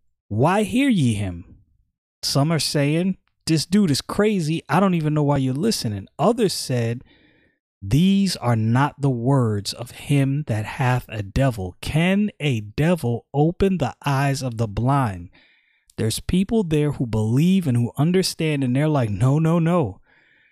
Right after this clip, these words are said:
No, no, this is not the, the, the words of somebody that has a devil." This, like, can a devil open the eyes of the blind? Like, that doesn't even make sense. And it was at Jerusalem,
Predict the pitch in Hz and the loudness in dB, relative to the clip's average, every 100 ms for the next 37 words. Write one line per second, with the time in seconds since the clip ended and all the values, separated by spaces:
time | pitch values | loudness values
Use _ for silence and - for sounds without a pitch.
0 | _ _ _ 95 113 135 156 160 147 120 | _ _ _ -2 2 4 4 4 2 2
1 | 143 - 208 185 196 208 226 - 170 175 | 0 2 0 2 0 0 -2 -4 0 0
2 | 156 139 151 143 135 123 117 135 190 185 | 0 -2 0 2 0 0 0 2 4 4
3 | 165 135 120 - 165 160 151 143 123 117 | 2 0 -2 -2 0 2 0 0 0 0
4 | 123 139 110 95 139 156 107 98 - _ | 0 0 -2 -2 0 0 -2 -6 -10 _
5 | _ - _ _ _ _ _ _ 127 135 | _ -20 _ _ _ _ _ _ -2 0
6 | 123 117 - 143 123 92 135 165 202 226 | -2 -2 0 0 0 0 2 2 2 0
7 | 240 - _ _ _ 139 160 196 160 - | 0 -8 _ _ _ 0 2 2 0 -2
8 | 131 147 160 127 104 113 113 220 151 - | 0 2 2 0 -2 -2 0 0 -2 -2
9 | 147 233 214 143 131 123 104 101 92 - | -4 0 0 2 2 2 0 -4 -6 -4
10 | 208 302 139 - - - _ _ _ _ | 0 0 -2 -8 -14 -20 _ _ _ _
11 | _ _ _ _ _ _ _ _ _ - | _ _ _ _ _ _ _ _ _ -20
12 | - _ _ 160 147 175 156 135 143 120 | -20 _ _ 2 4 4 2 0 -2 -4
13 | 123 117 123 190 254 160 127 110 110 123 | -2 0 4 4 4 2 -2 -2 -4 -6
14 | - | -10